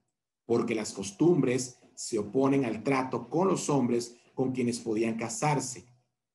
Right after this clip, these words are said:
En su mayoría provenían de la zona rural de la península. Es muy común encontrar en una familia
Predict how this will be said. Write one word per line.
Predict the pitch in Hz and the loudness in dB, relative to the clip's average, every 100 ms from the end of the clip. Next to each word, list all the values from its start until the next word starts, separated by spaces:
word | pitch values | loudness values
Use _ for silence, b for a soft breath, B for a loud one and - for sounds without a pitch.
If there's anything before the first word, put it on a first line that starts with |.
| _ _ _ _ _ | _ _ _ _ _
En | 202 262 | 0 0
su | 233 | 2
mayoría | 180 160 147 123 123 117 | 4 4 4 4 0 -2
provenían | - 190 180 156 151 143 | 0 2 2 2 0 0
de | |
la | 127 | -2
zona | - 127 | -4 -4
rural | 120 113 110 | -2 -4 -4
de | |
la | 113 110 | -6 -4
península. | 123 147 151 - 98 98 - _ _ _ _ _ _ _ _ - | -2 0 0 -2 -8 -10 -16 _ _ _ _ _ _ _ _ -4
Es | 175 - | -2 2
muy | 147 185 240 | 4 4 2
común | 185 151 | 2 2
encontrar | 151 139 120 120 127 | 0 -2 -4 -4 -6
en | 123 | -4
una | 117 120 | -6 -8
familia | 117 113 117 - | -8 -6 -8 -10